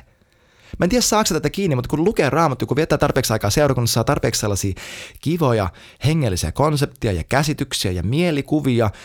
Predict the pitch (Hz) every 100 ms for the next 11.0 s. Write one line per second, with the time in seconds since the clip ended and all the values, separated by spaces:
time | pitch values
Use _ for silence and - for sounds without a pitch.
0 | - - 127 95 - 123 147 139 139 139
1 | 139 135 143 131 92 92 71 64 - 147
2 | 151 131 101 85 131 143 123 110 - -
3 | - - 170 165 208 - - - 165 185
4 | 120 - - - 60 - _ _ _ _
5 | - 196 269 262 180 165 160 170 226 254
6 | 247 - 262 233 190 143 104 104 135 131
7 | - 175 247 262 196 151 160 - - -
8 | 165 175 - 101 85 65 - _ _ _
9 | _ - 139 135 127 120 156 240 - 170
10 | 139 147 127 117 110 131 151 90 71 76